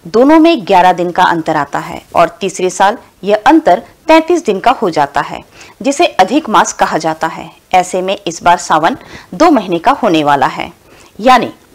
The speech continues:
हर सावन में चार या पांच सोमवार ही पड़ते थे और शिव भक्त भगवान भोले की पूजा अर्चना करते थे, लेकिन इस बार सावन में आठ सोमवार पड़ेंगे, इसलिए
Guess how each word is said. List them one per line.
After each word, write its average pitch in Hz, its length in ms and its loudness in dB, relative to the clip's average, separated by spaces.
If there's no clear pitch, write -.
हर 349 200 4
सावन 330 340 4
में 330 160 4
चार 214 360 2
या 226 100 2
पांच 196 260 0
सोमवार 160 380 -2
ही 240 140 -6
पड़ते 156 360 -2
थे 165 120 -16
और 190 240 2
शिव 175 340 -6
भक्त 269 260 -2
भगवान 180 500 -2
भोले 233 280 -2
की 226 120 -2
पूजा 185 360 0
अर्चना 175 280 -2
करते 156 340 -4
थे, - 100 -18
लेकिन 208 360 -2
इस 311 160 0
बार 330 160 4
सावन 196 380 -2
में 233 160 -6
आठ 196 240 0
सोमवार 170 380 0
पड़ेंगे, 143 460 -2
इसलिए 180 360 -6